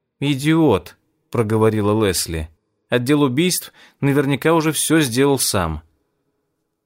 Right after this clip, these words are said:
Она оказалась права. Файл с видеозаписью содержал ссылки на увеличенное изображение Уильяма Скермиша,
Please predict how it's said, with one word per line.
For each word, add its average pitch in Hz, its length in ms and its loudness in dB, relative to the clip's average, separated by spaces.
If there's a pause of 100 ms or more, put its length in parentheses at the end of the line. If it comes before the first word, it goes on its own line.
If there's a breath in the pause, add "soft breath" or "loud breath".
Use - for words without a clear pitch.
Она 190 300 2
оказалась 113 520 -2
права. 78 500 -6 (560)
Файл 151 440 -2
с - 120 -6
видеозаписью 120 840 0
содержал 107 500 0
ссылки 120 480 -2
на 92 240 -2
увеличенное 107 760 -2
изображение 98 720 -2
Уильяма 95 500 -2
Скермиша, 127 720 -2